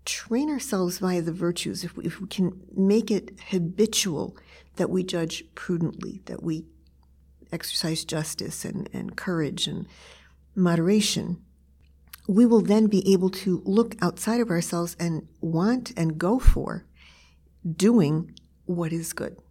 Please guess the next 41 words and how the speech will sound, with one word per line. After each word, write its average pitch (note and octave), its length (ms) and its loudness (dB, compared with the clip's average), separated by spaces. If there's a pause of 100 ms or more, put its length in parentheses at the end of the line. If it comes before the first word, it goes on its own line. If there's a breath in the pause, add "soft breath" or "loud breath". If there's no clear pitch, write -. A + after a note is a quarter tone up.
(420)
And, D#3+ 440 0
uh, - 200 -6
we E3+ 200 0
like A#3+ 220 6
to F3 120 -2
achieve, D3+ 260 -2
we D#3+ 100 -2
like F#3 180 2
to, F#3 200 -2
we F3+ 200 4
like F#3+ 180 0
to F3+ 100 -6
do, D3+ 120 -2
we're D#3+ 140 0
made G#3+ 500 0
to - 120 -12
do, - 420 -10
right? D#3+ 260 -6 (520 loud breath)
Um, D#3+ 200 -2
so - 160 -2
living G3+ 240 4
the F3+ 60 2
virtues E3+ 440 -2
will E3 320 0
make D#3 220 0
us - 360 -8 (440 soft breath)
happy E3 440 -2
and D#3 180 0
will D3 320 -6 (160)
help - 260 -8
us - 440 -10
be D3 120 -4
better. - 300 -4 (2000 loud breath)
So - 240 2
I'd G#3 160 4
like A#3 140 2
to A3+ 100 -10
just F#3+ 380 -4
finish A3 460 2
then F#3 500 2
with F3+ 420 0